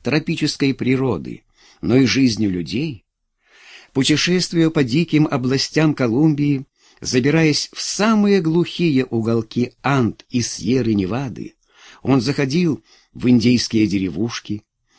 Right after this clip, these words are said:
знакомился с жившими в них индейцами, изучал быт и нравы этих первобытных обитателей Америки.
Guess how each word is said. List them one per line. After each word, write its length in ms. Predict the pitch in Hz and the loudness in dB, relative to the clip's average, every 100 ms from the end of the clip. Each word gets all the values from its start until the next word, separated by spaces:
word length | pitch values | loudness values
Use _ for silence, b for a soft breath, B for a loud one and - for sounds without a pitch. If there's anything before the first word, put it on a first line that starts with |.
| b b | b b
знакомился 1000 | 85 139 160 180 147 113 - - 82 _ | -6 -4 0 2 2 2 -2 -4 -8 _
с 40 | - | -6
жившими 640 | - 175 - - 107 95 | 0 0 0 -4 -2 0
в 80 | 101 | 2
них 260 | 110 110 - | 2 0 0
индейцами, 1000 | 151 139 90 110 165 160 147 139 131 131 _ _ b b | 4 6 4 2 2 2 -2 -2 -4 -8 _ _ b b
изучал 560 | - 127 151 - 165 135 | -2 2 2 2 2 2
быт 400 | 78 147 180 - | 0 -2 -2 -2
и 120 | 170 | 4
нравы 480 | 151 117 143 175 160 | 4 4 0 0 0
этих 400 | 160 165 160 139 | 0 0 0 -2
первобытных 720 | - 135 135 127 160 156 139 | -2 -2 0 0 -2 0 -2
обитателей 640 | 135 127 127 131 123 117 113 | -2 -2 -2 -4 -2 -2 -2
Америки. 720 | 113 101 87 65 - - | 0 -2 -2 -6 -12 -18